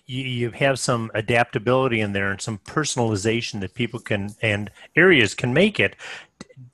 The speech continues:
Did you establish criteria and process to determine whether a particular format or structure was working? And if it was, share it with others. What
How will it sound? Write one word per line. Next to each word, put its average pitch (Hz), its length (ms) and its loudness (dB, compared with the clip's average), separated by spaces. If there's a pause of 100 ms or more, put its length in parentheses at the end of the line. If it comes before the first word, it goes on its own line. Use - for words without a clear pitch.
Did 139 180 0
you 135 120 6
establish 180 680 2
criteria 151 1000 0
and 120 180 -2
process 135 720 0 (240)
to 147 100 0
determine 139 600 2
whether 120 320 6
a 110 60 2
particular 151 580 0
format 120 560 2
or 113 80 0
structure - 480 -2
was 113 200 -2
working? 143 500 0 (360)
And 139 140 6
if 139 120 6
it 143 40 6
was, 175 380 10
share 147 280 4
it 139 80 0
with 135 160 2
others. 104 440 2
What 123 200 -2